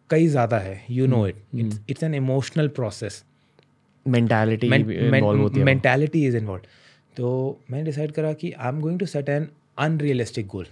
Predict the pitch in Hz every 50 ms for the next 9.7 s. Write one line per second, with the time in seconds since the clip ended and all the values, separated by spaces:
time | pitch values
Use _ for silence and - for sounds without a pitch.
0 | _ - 127 117 117 117 120 127 135 147 135 - _ - 120 - _ - 185 175
1 | - - 156 139 - 165 151 127 113 113 135 131 - 127 131 - - 156 139 -
2 | 107 113 - - _ _ _ _ - - 131 139 - - - 143 117 139 131 -
3 | - 92 85 - - _ _ _ _ _ _ _ _ _ _ _ _ _ _ _
4 | _ _ _ - 107 107 110 113 117 113 113 113 113 113 107 110 113 120 123 120
5 | 123 117 113 - 113 110 107 - 110 117 113 113 117 113 107 107 107 101 - 127
6 | 120 - - 110 110 117 117 120 117 110 101 110 120 127 120 - - - 113 98
7 | 95 120 131 - _ _ _ - 131 135 131 117 - 120 113 113 110 117 - -
8 | - 117 110 101 113 107 104 117 110 104 101 - 107 117 117 113 113 110 120 113
9 | 113 113 107 104 101 101 113 113 107 95 98 113 107 104